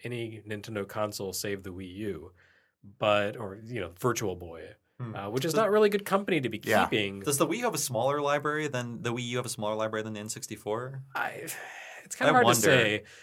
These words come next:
Speaker 1: Um, you know, if you factor in, like, digital releases,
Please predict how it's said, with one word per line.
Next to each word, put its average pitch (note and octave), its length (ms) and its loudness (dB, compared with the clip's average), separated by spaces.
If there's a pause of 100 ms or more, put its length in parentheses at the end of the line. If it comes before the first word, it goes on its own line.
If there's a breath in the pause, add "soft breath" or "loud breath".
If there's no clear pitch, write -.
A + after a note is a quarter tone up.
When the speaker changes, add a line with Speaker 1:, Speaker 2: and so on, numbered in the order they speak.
(180 loud breath)
Speaker 1:
Um, C#3 560 6
you D#3+ 80 2
know, E3+ 140 4
if E3 160 6
you F#3 100 0
factor G#3 420 2
in, B2+ 520 -2 (100)
like, G#2 480 -4 (300)
digital C3 520 6
releases, B2+ 1300 -2